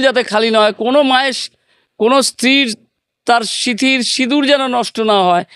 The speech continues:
এটার জন্যই আপনাদের মাধ্যমে আবেদন জানাচ্ছি যে ডাক্তারবাবুরা তারা চিকিৎসা শুরু করুন। আপনাদের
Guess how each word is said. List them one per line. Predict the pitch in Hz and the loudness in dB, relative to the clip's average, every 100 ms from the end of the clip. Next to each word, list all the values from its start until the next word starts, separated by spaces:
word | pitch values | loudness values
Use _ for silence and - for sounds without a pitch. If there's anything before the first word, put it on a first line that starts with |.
| - - - | -20 -8 -2
এটার | 190 269 220 | 2 0 0
জন্যই | 233 262 277 233 | -2 0 2 0
আপনাদের | - 233 240 233 | -2 -2 -2 0
মাধ্যমে | 214 185 233 | -2 0 2
আবেদন | 220 208 220 226 | 2 2 0 0
জানাচ্ছি | 220 220 226 - 240 247 - _ _ - | 2 2 0 -2 -2 -2 -8 _ _ -2
যে | 175 | 0
ডাক্তারবাবুরা | 185 196 - 226 226 233 233 247 247 247 - _ _ - | 2 -2 -2 -2 0 0 2 4 2 0 -8 _ _ -2
তারা | 180 214 | 0 0
চিকিৎসা | - 208 233 - 254 | -2 -2 -2 0 0
শুরু | 247 247 | 0 0
করুন। | 233 254 262 262 - _ - | 2 2 2 0 -6 _ -4
আপনাদের | 180 196 240 240 | -2 0 -2 2